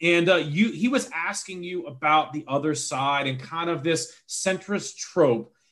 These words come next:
And you basically said some version, I'm paraphrasing here, but that people on the other side want to kill us. And that you, <laughs> that people need to understand that, that, like,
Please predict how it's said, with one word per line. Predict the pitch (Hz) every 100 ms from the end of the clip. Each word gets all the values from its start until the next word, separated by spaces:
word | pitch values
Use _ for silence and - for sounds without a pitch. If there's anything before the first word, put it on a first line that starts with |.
| _ -
And | 180
you | 170 226 269
basically | - 202 233 - 240 220
said | 214 220 131
some | - 196 165
version, | 151 151 131
I'm | 139 131
paraphrasing | 156 151 151 143 131 127 131
here, | 123 131 127 123 - -
but | 160 - - _ _ -
that | 185 - -
people | - 269 269 262 -
on | 190 208
the | 175
other | 170 185 190
side | 165 - 175 175 156 110
want | 127 170 -
to | - 131 -
kill | - 180 139 107
us. | - - - _ _ _ -
And | 175 175
that | 170
you, | 156 208 233 190
<laughs> | 170
that | 175 -
people | 247 240 247 220
need | 180 226 262 220
to | 226 180
understand | 208 214 175 - - 196 233 202 131
that, | 139 120 127
that, | 165 170
like, | 180 160